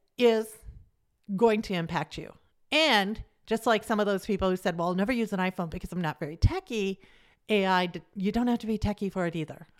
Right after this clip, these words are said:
okay? Anybody can use an iPhone. Little kids can use it. Little kids, like, two years old are using apps.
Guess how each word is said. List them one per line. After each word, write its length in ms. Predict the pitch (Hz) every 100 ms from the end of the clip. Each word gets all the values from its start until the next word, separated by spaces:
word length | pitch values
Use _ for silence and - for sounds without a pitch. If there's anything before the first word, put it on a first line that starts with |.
| -
okay? 400 | 190 214 226 -
Anybody 440 | 240 269 262 254 240
can 160 | 233
use 200 | 226 208
an 100 | 208
iPhone. 460 | 190 196 175 139 - _ _ _ _ _ -
Little 180 | 240
kids 300 | 240 254 214
can 160 | - 202
use 220 | 175 156
it. 140 | 147 - _ -
Little 180 | 220 233
kids, 320 | 277 254 196
like, 220 | 214 190 - _ -
two 120 | 262
years 280 | 240 220 220
old 240 | 208 165
are 60 | 170
using 340 | 175 180 175
apps. 420 | 165 175 - -